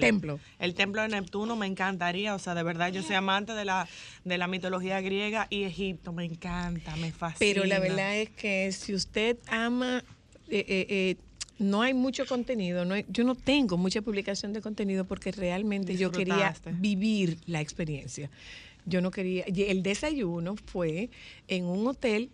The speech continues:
Speaker 1: donde pernoctamos, nos pasamos la noche para venir hasta Nueva York, eh, y desde donde desayunamos, señores,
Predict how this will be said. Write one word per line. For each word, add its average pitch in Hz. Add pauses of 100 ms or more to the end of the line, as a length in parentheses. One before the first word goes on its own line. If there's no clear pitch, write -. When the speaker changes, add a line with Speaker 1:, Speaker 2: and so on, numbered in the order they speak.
(380)
Speaker 1:
donde 175
pernoctamos, 190
nos 180
pasamos 170
la 220
noche 240
para 170
venir 165 (100)
hasta 170
Nueva 185
York, 254 (460)
eh, 175
y 185
desde 170
donde 220
desayunamos, 165
señores, 175